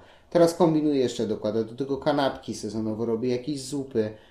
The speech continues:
coś tam, ale powiedzmy clue zostaje ten kurczak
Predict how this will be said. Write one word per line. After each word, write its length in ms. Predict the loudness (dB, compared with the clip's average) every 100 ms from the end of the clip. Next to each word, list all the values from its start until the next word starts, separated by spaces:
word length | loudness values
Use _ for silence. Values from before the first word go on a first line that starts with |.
| -6
coś 160 | -2 0
tam, 140 | 0 2
ale 120 | 0
powiedzmy 360 | 0 -2 -4
clue 220 | -4 -2 -2
zostaje 360 | -2 0 0
ten 180 | 0 -4
kurczak 480 | -2 -4 0 0